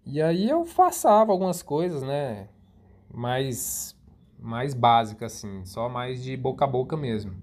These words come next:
Só que aí, depois de um tempo, eu, muitas pessoas continuaram procurando, eu pensei, "Por que que eu não faço um curso de fac-, uma faculdade de educação física, né?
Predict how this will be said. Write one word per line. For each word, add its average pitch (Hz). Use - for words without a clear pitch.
Só 214
que 240
aí, 226
depois 208
de 202
um 185
tempo, 165
eu, 156
muitas 180
pessoas 196
continuaram 185
procurando, 180
eu 226
pensei, 262
"Por -
que -
que -
eu 381
não 247
faço 160
um 147
curso 135
de -
fac-, 120
uma 113
faculdade 123
de 123
educação 120
física, 180
né? 180